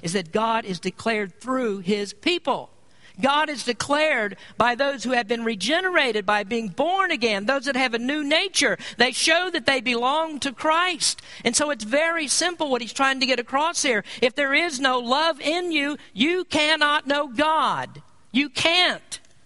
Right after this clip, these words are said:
"He that loveth not knoweth not God, for God is love." Now, I hope you get it, that what John is trying to say, this is the ultimate test of our Christianity.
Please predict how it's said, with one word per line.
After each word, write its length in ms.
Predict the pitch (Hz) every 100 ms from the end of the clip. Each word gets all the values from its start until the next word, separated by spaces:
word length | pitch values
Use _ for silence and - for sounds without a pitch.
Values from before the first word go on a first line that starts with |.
| - -
"He 220 | - 330 349
that 260 | 285 220
loveth 460 | 220 277 302 294 247
not 360 | 269 285 294
knoweth 460 | 233 254 277 269 -
not 420 | 240 277 277 -
God, 480 | 233 208 160 135 - - - -
for 160 | - 208
God 640 | 180 220 214 175 156 156 - - -
is 240 | - 175 160
love." 380 | 156 139 - - - - - - - - -
Now, 120 | 185
I 40 | 208
hope 220 | 277 262
you 80 | 247
get 220 | 262 277
it, 160 | 185
that 100 | -
what 140 | 202 185
John 280 | 214 233 233
is 120 | 185
trying 260 | 226 220
to 100 | 208
say, 220 | 190 202 185
this 480 | 170 208 302 -
is 160 | - 196
the 160 | 185 202
ultimate 540 | 247 277 254 247 240
test 340 | 233 226 -
of 80 | 214
our 100 | 202
Christianity. 1000 | 202 262 - 247 254 285 285 190 165 139